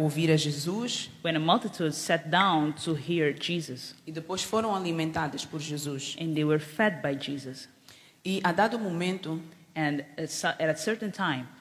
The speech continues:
Speaker 1: Jesus ordenou aos seus discípulos que fossem para a outra banda,
Speaker 2: Jesus ordained his disciples to go to another side
Speaker 1: enquanto ele se despedia da multidão.
Speaker 2: while he was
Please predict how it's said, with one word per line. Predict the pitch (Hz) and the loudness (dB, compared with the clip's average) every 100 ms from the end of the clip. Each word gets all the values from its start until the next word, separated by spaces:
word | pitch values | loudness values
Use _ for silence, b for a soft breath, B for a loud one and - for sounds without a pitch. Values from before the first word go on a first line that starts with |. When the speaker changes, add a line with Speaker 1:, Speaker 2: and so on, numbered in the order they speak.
| - | -14
Speaker 1:
Jesus | 151 160 180 220 | -10 -6 -4 -2
ordenou | 208 165 175 202 | -2 -2 0 0
aos | 190 | 2
seus | 208 | 0
discípulos | 170 165 226 202 190 | 0 -4 -4 -6 -8
que | - | -8
fossem | - 233 240 | -4 -2 -2
para | 180 165 | -4 0
a | 160 | 0
outra | 156 156 | 0 -4
banda, | 147 143 139 131 127 B - | -6 -4 -4 -6 -10 B -6
Speaker 2:
Jesus | 139 185 214 | 0 2 2
ordained | 180 156 151 156 156 | 2 2 2 2 2
his | 156 | 0
disciples | 143 139 160 160 160 139 - | -2 -2 0 2 0 -4 -4
to | |
go | 160 139 175 185 139 - - | -4 2 4 4 0 -6 -6
to | |
another | 156 151 143 | 0 0 0
side | 139 143 127 120 - | -2 -2 -2 -6 -10
Speaker 1:
enquanto | 165 160 180 175 | -10 -6 -6 -4
ele | 165 196 202 | 0 0 2
se | 160 160 | 0 -2
despedia | 151 - 160 156 170 | -4 -6 -6 -4 -4
da | 147 143 160 | -2 0 0
multidão. | 151 143 135 135 135 127 123 | 0 -2 -4 -6 -2 -2 -2
Speaker 2:
while | 147 147 170 | 4 6 6
he | 160 160 | 4 0
was | 143 143 139 139 - | 2 0 0 -2 -8